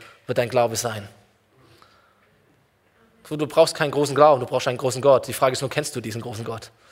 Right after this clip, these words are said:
Ich muss auch übrigens nicht lang suchen, um einen großen Gott zu, zu finden. Der ist schon da, der klopft an deine Herzenstür heute. Die Frage ist nur,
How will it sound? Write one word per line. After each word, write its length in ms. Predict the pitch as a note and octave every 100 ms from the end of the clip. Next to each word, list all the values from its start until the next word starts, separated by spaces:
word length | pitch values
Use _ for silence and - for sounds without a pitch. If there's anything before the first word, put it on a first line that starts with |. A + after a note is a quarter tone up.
| - - - - - _ -
Ich 140 | D#3 - C3+
muss 180 | E3+
auch 120 | D#3+ D3
übrigens 480 | D3+ D#3 D3 C#3+
nicht 120 | D3 D#3
lang 160 | C#3
suchen, 380 | C#3 F#3+ C#3 G#2+ -
um 140 | D3
einen 80 | B2+
großen 220 | C3 C3+
Gott 220 | C3+ C#3 -
zu, 100 | C#3+
zu 120 | C#3
finden. 400 | D#3 D#3 A#2 - - - - -
Der 120 | C#3
ist 140 | D3
schon 220 | - F3 D3+
da, 340 | D3+ B2 A#2 - -
der 100 | B2+
klopft 220 | E3+ F3
an 100 | C#3
deine 160 | C3 C3
Herzenstür 460 | F3 D#3+ - B2+
heute. 280 | A#2 A2+ G#2+ - -
Die 80 | -
Frage 220 | - D#3
ist 140 | C#3 -
nur, 280 | D#3+ C3